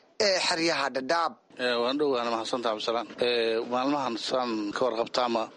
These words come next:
Speaker 2: raashinkii la qaadan jiray dadka qaxootiga la siin jiray waa la jaray. Eh, tusaale ahaan, haddii aan u soo qaadno saliid oo kale, eh, qofka waxaa la siin jiray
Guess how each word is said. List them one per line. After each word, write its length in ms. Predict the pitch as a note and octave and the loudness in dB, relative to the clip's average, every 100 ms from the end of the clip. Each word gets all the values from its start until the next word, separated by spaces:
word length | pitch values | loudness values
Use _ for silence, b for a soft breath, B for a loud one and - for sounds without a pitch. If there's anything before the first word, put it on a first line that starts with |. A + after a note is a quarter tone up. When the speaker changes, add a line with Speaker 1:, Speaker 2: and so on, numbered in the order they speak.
| - | -2
Speaker 2:
raashinkii 400 | A2+ - C3 A#2 | 2 2 2 0
la 80 | |
qaadan 240 | A2+ A#2 B2 | 2 0 2
jiray 240 | A#2 A2+ | 2 0
dadka 220 | G#2+ A#2 A2+ | 0 -4 -2
qaxootiga 360 | A#2 A2+ B2+ | -2 2 2
la 40 | - | 2
siin 240 | - A#2 | 2 2
jiray 220 | G#2 G#2 | 2 2
waa 160 | G#2+ A#2 | 2 2
la 140 | A2 | 0
jaray. 300 | G#2 G#2+ B2 D#3 - | 0 0 0 -2 0
Eh, 180 | A#2 A2 | 0 2
tusaale 360 | - - A2+ A#2 | 2 2 2 2
ahaan, 160 | B2+ C3 | 0 0
haddii 180 | G#2 C3 | -2 0
aan 160 | A#2 A#2 | 0 0
u 60 | |
soo 180 | - A2 | 0 2
qaadno 240 | A2 G#2+ | 0 0
saliid 380 | G#2 - B2 B2 | 0 2 2 2
oo 100 | A2+ | 0
kale, 240 | - A#2 B2+ - | 2 0 0 -4
eh, 240 | - A#2 A#2 | -2 0 2
qofka 240 | C3+ - B2 | 0 0 0
waxaa 160 | A2 | 0
la 60 | G#2 | 0
siin 200 | - B2 A#2+ | 2 2 4
jiray 220 | A#2+ | 2